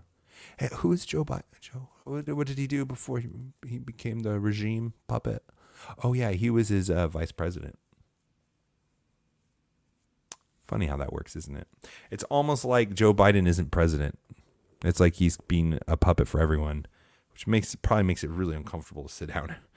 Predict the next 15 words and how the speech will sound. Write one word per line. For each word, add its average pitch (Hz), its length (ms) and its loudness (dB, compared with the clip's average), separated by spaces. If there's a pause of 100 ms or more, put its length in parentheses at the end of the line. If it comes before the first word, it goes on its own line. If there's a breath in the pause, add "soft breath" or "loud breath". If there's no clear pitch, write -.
<laughs> - 300 -20
Just - 340 -2
being 71 180 -4
honest. 71 480 -4 (1400 soft breath)
What 180 180 6
else 165 260 12
do - 80 0
we 151 120 10
have 127 340 10
about 107 300 8
Newsmax? 104 760 6 (120)
Oh, 330 260 12
yeah, 349 300 12
this, - 480 8
the 202 200 10